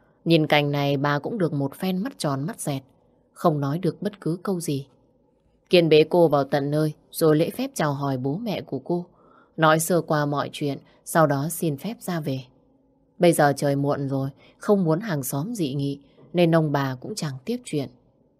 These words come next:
Hòa cứ thở dài thườn thượt, vì chẳng biết phải giải thích với bố mẹ như thế nào. Cô thấy bản thân mình quá hỗn độn,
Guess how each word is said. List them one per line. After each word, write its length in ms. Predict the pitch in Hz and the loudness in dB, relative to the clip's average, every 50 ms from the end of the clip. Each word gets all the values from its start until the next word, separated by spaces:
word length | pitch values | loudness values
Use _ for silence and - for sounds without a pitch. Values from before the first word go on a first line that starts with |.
| _ _ _ _ _ _ _ | _ _ _ _ _ _ _
Hòa 240 | - 165 156 147 | 2 4 4 4
cứ 120 | 143 - 226 | 2 0 -4
thở 240 | 220 - 160 147 139 | -2 0 -2 -2 0
dài 260 | 135 147 139 139 131 131 | -2 -2 -4 -4 -4 -4
thườn 240 | - 147 139 135 | -6 -6 -6 -6
thượt, 240 | 127 151 143 139 135 - _ _ _ _ _ _ _ | -6 -6 -6 -6 -8 -10 _ _ _ _ _ _ _
vì 160 | - 175 170 165 | 6 6 6 6
chẳng 220 | - 156 147 147 | 4 2 2 2
biết 200 | 147 214 254 - | 0 -2 -2 0
phải 140 | - 156 143 | 0 0 0
giải 220 | 123 147 139 135 | 2 0 -2 -2
thích 180 | 135 - 233 240 - - | -2 -4 -8 -10 -2 0
với 100 | 214 202 | 0 2
bố 200 | 165 156 156 220 | 2 -2 -2 -2
mẹ 260 | 254 226 160 95 143 | -4 -4 -4 -4 -4
như 160 | 165 180 180 | -4 -4 -4
thế 120 | 180 220 208 | -6 -6 -6
nào. 300 | 165 147 139 131 131 - _ _ _ _ _ _ _ _ _ _ _ _ _ _ _ _ | -4 -4 -6 -6 -10 -14 _ _ _ _ _ _ _ _ _ _ _ _ _ _ _ _
Cô 160 | - 165 160 | 2 2 4
thấy 140 | 160 165 175 | 4 4 4
bản 280 | 160 151 139 131 127 | 4 2 0 0 -4
thân 220 | 127 151 151 147 143 | -4 -4 -4 -2 -2
mình 180 | 143 135 127 127 | -4 -4 -6 -8
quá 140 | - 139 139 | -8 -8 -6
hỗn 340 | 160 190 202 185 - 220 214 | -6 -4 -4 -6 -6 -4 -4
độn, 220 | 185 151 139 - | -4 -4 -4 -6